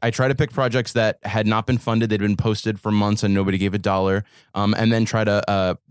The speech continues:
crowdsource or crowdfund micro donations. I post it on Facebook and I try to, um,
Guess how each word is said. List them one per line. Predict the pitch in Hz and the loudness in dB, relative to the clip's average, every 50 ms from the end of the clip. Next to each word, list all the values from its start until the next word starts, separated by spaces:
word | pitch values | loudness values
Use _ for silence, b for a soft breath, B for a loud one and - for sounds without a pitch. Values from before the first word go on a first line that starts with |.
| - - - | -20 -20 -8
crowdsource | - 117 107 107 113 113 - - 113 110 101 101 101 - - | -4 -2 0 0 0 0 -2 -2 0 2 2 0 0 -2 -2
or | 101 95 | -4 -4
crowdfund | - 113 113 113 - - 107 101 101 101 - | -2 -2 -2 -2 -2 -2 0 0 0 0 2
micro | 104 104 104 107 107 - 117 104 101 98 | 2 0 0 0 0 0 0 2 2 0
donations. | 101 107 101 101 95 92 - - 101 135 156 - - b b b b b - | 0 0 0 0 0 -2 -2 -2 -2 -4 -4 -6 -10 b b b b b -10
I | - | -2
post | - 117 110 107 - | 0 0 0 2 0
it | 117 | 0
on | 107 104 | 0 0
Facebook | - 107 101 - 117 123 127 - | 0 -2 -2 -2 -4 -4 -2 -2
and | 107 | -2
I | 95 | -4
try | 92 - 104 98 95 | -2 -2 -2 -4 -4
to, | 90 - - 101 98 98 | -4 -4 -4 -2 -2 0
um, | 92 92 92 95 95 98 101 | 0 0 2 2 2 0 0